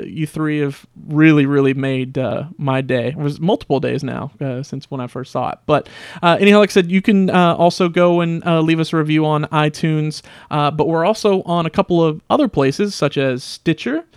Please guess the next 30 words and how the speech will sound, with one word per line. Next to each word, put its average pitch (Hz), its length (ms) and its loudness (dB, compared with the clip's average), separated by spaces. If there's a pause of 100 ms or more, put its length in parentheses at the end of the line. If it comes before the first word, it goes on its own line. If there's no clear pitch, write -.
(260)
uh, 143 200 2
TuneIn, 208 480 0 (100)
and 190 300 2
now 277 600 0 (440)
we 190 260 -2
can 196 220 0
actually 254 340 -4
be 185 140 -2
found 170 420 -4
on 170 240 -2
the 156 160 -2
Star 202 420 2
Wars, 165 640 0
uh, 156 260 0
podcast 202 720 -2
app, 143 340 -4 (460)
um, 147 600 -4
by, 151 460 -4
uh, 131 320 -2 (180)
Joe, 185 420 4
Joe 180 160 0
Magnano 170 720 -2
is 151 120 -10
the 156 60 -4
one 147 160 0
who, 143 220 -2
uh, 135 160 0
puts - 260 -6
that 139 200 0
together. 135 520 0